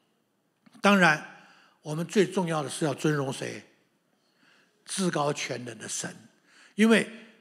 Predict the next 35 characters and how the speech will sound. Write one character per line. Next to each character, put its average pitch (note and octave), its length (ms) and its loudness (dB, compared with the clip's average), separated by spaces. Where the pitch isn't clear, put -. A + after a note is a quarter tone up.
他 F3+ 160 2
是 F3 180 -4
配 G#3+ 340 0
得 C#3 160 -2
我 B2+ 140 -6
们 A#2+ 140 -10
尊 B2+ 280 -2
荣 G#2+ 220 -14
的， G#2+ 160 -12
啊。 C3+ 280 -8
我 E3+ 100 -4
们 G#3 80 4
常 F#3 160 -2
常 G3 120 2
讲 D3+ 160 -2
他 E3+ 140 -6
配 G3 320 0
得， - 220 -14
那 C4 100 2
么 B3 100 6
是 - 160 4
不 A3 140 2
是 F#3 200 2
有 D3 140 -2
一 F3 80 2
些 F#3+ 160 -2
都 F#3+ 160 0
不 F#3+ 200 -4
配 A#3+ 280 2
得 D#3 200 2
呢？ F3 240 -4
不 E3 100 2
是 F3 220 2
的， A#2+ 120 -10
啊， C#3 280 -10